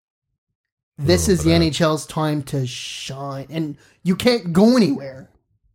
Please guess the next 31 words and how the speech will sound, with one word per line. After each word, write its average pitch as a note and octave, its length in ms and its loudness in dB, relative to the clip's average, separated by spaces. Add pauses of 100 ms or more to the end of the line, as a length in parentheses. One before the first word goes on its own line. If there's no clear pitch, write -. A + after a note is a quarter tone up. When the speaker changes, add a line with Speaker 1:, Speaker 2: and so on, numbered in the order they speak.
(840)
Speaker 1:
Everyone A3 340 4
that G#3+ 100 4
I G3 60 4
know F#3 140 4
that's F#3 220 -2
had D#3+ 380 -2 (180)
travel F3 400 0
plans A#3+ 460 -2 (420)
had F#3 320 2
to G3 60 -2
cancel E3+ 420 2
it D#3+ 120 2
just C#3+ 220 -2
'cause D3+ 220 2
of, C#3+ 160 2
one, D3 340 2
you B2 140 -8
can't C#3 320 -10
get D#3 240 -4 (140)
in, F3+ 420 -2 (1300)
or C#3 320 -2
two, D#3 580 6
the C#3+ 100 -2
flights D3 300 -2
are D3+ 40 -2
getting D3+ 260 4
canceled, D3 380 -4
or C#3 80 4
whatever D3 460 4
it C#3+ 60 -2
is. - 300 -10